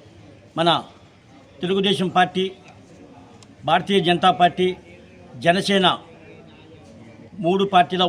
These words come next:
ఉమ్మడి అభ్యర్థిగా పోటీ చేస్తున్నటువంటి కావ్య కృష్ణారెడ్డి గారితోటి పరిచయ వేదిక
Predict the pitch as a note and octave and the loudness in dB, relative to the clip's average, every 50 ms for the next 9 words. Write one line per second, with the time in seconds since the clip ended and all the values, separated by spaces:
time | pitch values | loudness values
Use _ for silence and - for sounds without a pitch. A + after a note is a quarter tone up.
0 | D#3+ E3+ F#3 G3 G3+ F#3+ F#3 F3 D#3+ D3 F#3+ D#3+ D3 F3+ D#3 - - - - - | 0 0 2 2 4 4 4 2 2 0 -2 0 0 0 0 -2 -6 -18 -20 -20
1 | - - - E3+ E3+ - - F#3+ F#3+ F#3 F#3 E3 F3 F#3 F3 - E3+ F3+ D3+ E3+ | -16 -4 2 2 2 2 2 -4 -2 -2 -2 -2 0 -2 -2 -4 -6 -6 -6 -4
2 | D#3+ E3 D#3 E3 E3+ C#3 G#2+ - - - - - - _ - - - _ - - | -4 -4 -2 -2 -4 -4 -6 -10 -14 -20 -20 -20 -20 _ -20 -20 -20 _ -20 -20
3 | - - - E3 F#3 F#3+ G3 F#3+ F#3 - D#3+ - - G3 F#3+ F3+ F3+ F3 E3 E3+ | -10 -2 0 2 2 2 2 0 0 -2 -6 -6 -2 -2 0 0 0 0 4 4
4 | F3 D#3 B2+ F3 E3 C3+ F3 E3+ C#3+ A2 - - - - - - - - - - | 4 2 2 -4 -4 -2 -2 -2 -2 -4 -8 -14 -20 -20 -20 -20 -20 -20 -20 -20
5 | - - - - - - - - D#3 E3+ F#3 - G3 G3+ G3+ F3 F3 F3+ E3 F3+ | -20 -20 -20 -20 -20 -16 -8 -6 -4 -4 -2 0 0 2 2 2 2 2 0 0
6 | - | 2